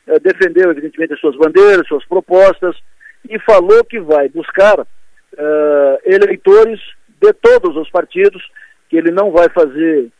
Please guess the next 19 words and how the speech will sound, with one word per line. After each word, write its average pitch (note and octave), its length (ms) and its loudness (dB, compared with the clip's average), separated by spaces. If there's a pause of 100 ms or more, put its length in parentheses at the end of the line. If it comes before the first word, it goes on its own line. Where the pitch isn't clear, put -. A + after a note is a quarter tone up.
(260)
campanha F3 460 -2
apenas D#3+ 400 -4
no E3 120 -2
P F#3+ 140 0
T, G3+ 340 2
vai D#3+ 120 -4
fazer D3 200 -6
uma E3 100 -4
campanha - 380 -2
aberta, F3+ 460 0
vai F#3 120 -2
tentar G#3 340 -2
buscar - 280 -6 (140)
todos A#3 340 0
os E3 220 -16
pontos, G3 400 -4 (440)
todas G3+ 380 2
as E3+ 120 -6
forças - 460 -4